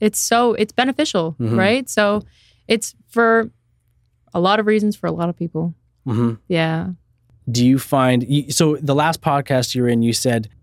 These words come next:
Speaker 2: when you were a trainer, it motivated you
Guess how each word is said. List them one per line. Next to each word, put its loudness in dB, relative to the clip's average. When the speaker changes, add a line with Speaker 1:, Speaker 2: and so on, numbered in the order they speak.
Speaker 2:
when 4
you 6
were 4
a 0
trainer, 2
it 0
motivated 2
you 0